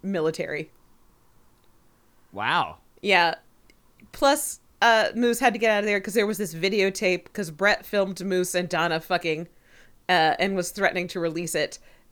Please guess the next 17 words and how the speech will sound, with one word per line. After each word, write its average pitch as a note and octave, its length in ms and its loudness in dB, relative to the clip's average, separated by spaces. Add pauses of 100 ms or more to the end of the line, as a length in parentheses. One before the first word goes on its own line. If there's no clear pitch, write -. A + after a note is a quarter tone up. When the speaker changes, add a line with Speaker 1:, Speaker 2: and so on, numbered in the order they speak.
Speaker 1:
Uh, E3 320 4
and E3 340 2
Brett F#3 220 2
did G3+ 140 0
indicate G#3 340 2
Speaker 2:
Wow. C3 60 -4
Speaker 1:
that A3 100 -2
he G3+ 140 -6
has A#3 240 -6
a C4 40 -8
collection B3 520 -4
of D3 200 -10
said E3 360 -6
videotapes. D3 720 -8 (2000)
Speaker 2:
What C#3+ 460 -12
a A#2 80 -12
fucking, G2+ 800 -12